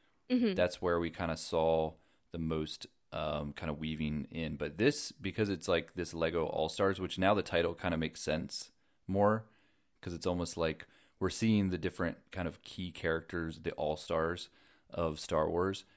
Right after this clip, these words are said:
Speaker 2: weaved into this, uh, Freemaker-related story.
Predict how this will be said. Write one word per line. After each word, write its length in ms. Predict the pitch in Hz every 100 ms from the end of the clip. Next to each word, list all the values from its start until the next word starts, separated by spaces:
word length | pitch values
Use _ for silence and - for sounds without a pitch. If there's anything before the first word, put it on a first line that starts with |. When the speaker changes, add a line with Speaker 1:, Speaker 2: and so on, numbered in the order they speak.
| _ -
Speaker 2:
weaved 400 | 87 90 87 82
into 520 | 85 82 78 - 85
this, 460 | 78 76 - - - _
uh, 400 | 80 73 71 71 - - -
Freemaker-related 880 | - 117 90 80 76 76 73 71
story. 380 | - - - 101